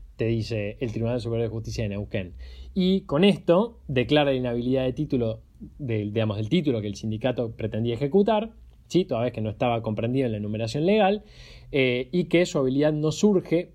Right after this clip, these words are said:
pura y simplemente del documento, sino que se tiene que integrar con hechos, circunstancias extrañas a él, que es lo mismo que decir que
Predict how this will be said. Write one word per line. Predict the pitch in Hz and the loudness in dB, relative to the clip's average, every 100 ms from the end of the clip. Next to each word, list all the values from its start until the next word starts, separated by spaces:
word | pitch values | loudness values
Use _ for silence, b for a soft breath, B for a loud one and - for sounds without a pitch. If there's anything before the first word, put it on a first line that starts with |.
| - | 2
pura | 214 190 135 101 | 4 6 4 -2
y | 165 | -6
simplemente | 113 147 139 160 156 139 135 156 | -4 -2 -2 0 -2 -4 -4 -4
del | 120 107 | -4 -4
documento, | 110 113 110 104 92 - | -6 -4 -4 -4 -6 -10
sino | - 123 135 | -4 -2 -2
que | 127 139 - - - | -2 -4 -6 -18 -18
se | - 113 | -10 -4
tiene | 117 113 | -2 -2
que | |
integrar | 123 127 160 131 120 131 - - | -2 0 0 0 -4 -8 -20 -6
con | 143 139 | -2 -2
hechos, | 120 113 123 - | -2 -4 -10 -12
circunstancias | - 123 139 113 123 113 107 | -10 -8 -6 -6 -6 -8 -8
extrañas | 101 - 117 117 | -10 -6 -6 -4
a | 147 | -4
él, | 127 127 - | -4 -6 -8
que | 135 | -6
es | |
lo | 113 | -4
mismo | 117 113 | -6 -6
que | 127 | -4
decir | 143 135 123 131 - - - - | -6 -4 -6 -6 -16 -20 -20 -8
que | 131 113 120 | -4 -4 -4